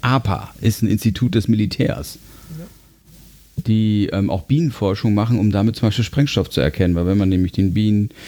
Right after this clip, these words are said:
ähm, Honig füttert, der, ähm, auch geringe Mengen von Sprengstoff oder dem Geruch von Sprengstoff enthält, schwärmen die Bienen aus und setzen sich auf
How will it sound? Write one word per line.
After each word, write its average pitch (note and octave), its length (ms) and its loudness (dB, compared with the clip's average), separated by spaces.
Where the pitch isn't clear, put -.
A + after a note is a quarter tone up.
ähm, F#2 800 0
Honig A2+ 260 2
füttert, - 460 -2
der, F#2+ 480 2
ähm, E2+ 520 2
auch E2+ 260 0
geringe G2 340 0
Mengen F2+ 380 0
von D#2+ 260 -2
Sprengstoff - 1000 -4
oder F#2+ 120 2
dem F2 140 2
Geruch - 240 -4
von A#2+ 200 0
Sprengstoff A#2 560 -2
enthält, G2 480 0
schwärmen A#2 400 0
die G2 100 -2
Bienen F2+ 360 -2
aus E3+ 360 -2
und A2+ 160 0
setzen A2 360 0
sich G2 400 -2
auf F2+ 560 0